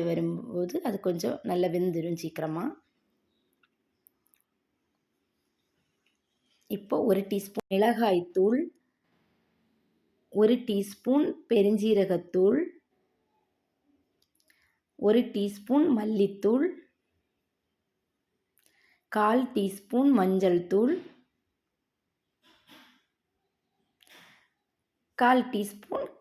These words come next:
கரம் மசாலா, கால் இல்லது அரை போடுங்க, பிரச்சனை இல்லை.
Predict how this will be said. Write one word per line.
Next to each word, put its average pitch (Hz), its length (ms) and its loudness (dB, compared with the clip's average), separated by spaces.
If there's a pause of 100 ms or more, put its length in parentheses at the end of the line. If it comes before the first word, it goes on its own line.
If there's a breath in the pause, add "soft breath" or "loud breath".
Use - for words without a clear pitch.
(120)
கரம் 180 300 4
மசாலா, 170 480 -6 (880)
கால் 196 280 4
இல்லது 208 260 2
அரை 190 220 4
போடுங்க, 175 420 0
பிரச்சனை 185 440 -4
இல்லை. 165 280 -4